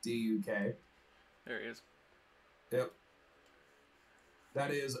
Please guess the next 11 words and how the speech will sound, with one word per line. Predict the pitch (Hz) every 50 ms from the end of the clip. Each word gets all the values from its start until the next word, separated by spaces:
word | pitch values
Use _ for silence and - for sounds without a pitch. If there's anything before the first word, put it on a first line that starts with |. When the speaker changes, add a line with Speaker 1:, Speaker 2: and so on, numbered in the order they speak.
| -
Speaker 1:
Rocket | 123 139 135 139 165 170 - -
Richard | - 131 - - 151 135 135 127 117 110 110
winning | 127 131 127 120 110 104 107 110 110
Milan | 117 117 113 113 110 107
Hajduk. | 113 113 110 107 107 113 117 -
Speaker 2:
<laughs> | - - - - - - - - - - - - 156 - - 185 - - - 277 - - - - - - - - - - - - - - - - - - - - - - - - - - - - - - - - - - - - - - - - - - - - - -
Speaker 1:
Uh, | 127 131 127 123 123 113
bottom | 110 - 139 139 143 156 156 147
middle, | 143 143 156 151 151 156
James | 123 127 127 127 131 123 117
Reimer, | 120 110 107 120 127 131 143 147